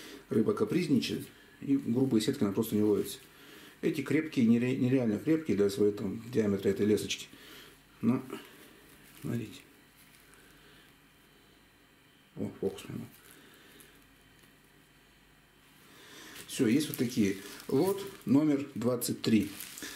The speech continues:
Высота пятьдесят, длина. Плетенка трехметровой высоты. Так, размер ячеек:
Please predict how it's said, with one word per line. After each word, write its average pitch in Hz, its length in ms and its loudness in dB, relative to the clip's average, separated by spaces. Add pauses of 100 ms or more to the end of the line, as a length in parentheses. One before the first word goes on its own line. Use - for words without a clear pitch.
(400)
Высота 120 360 -2
пятьдесят, 110 460 -2
длина. 110 380 2 (580)
Плетенка 139 580 2 (840)
трехметровой 113 560 0
высоты. - 380 -4 (460)
Так, - 200 -2
размер 170 300 2
ячеек: 139 460 2